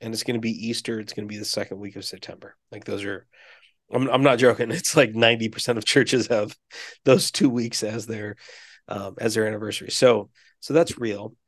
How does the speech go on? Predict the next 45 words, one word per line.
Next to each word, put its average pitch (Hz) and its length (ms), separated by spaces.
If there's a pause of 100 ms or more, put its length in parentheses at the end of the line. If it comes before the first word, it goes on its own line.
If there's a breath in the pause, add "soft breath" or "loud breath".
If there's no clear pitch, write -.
And 120 180
I, 117 200
I 127 120
think 139 240
that, 123 180 (100)
honestly, 165 400
that's 139 300
about 135 300
what 127 160
we 123 100
did. 110 220
We 110 100
moved 110 280
in 110 120
August 113 340
of 107 80
twenty 107 240
sixteen. 147 600 (920)
We 117 120
launched 113 440
September 117 580
of - 160
twenty 117 280
seventeen. 110 680 (840 loud breath)
And 110 840 (180)
during 123 240
that 113 140
time, 113 220
I 110 60
did 107 200
a 107 120
church - 340
planting 104 300
residency 107 960
slash 104 380
consulting 104 680
kind 104 180
of 101 120
role 104 320
with 104 160
a 107 60
church - 320
here 101 180
in 98 80
town. 120 480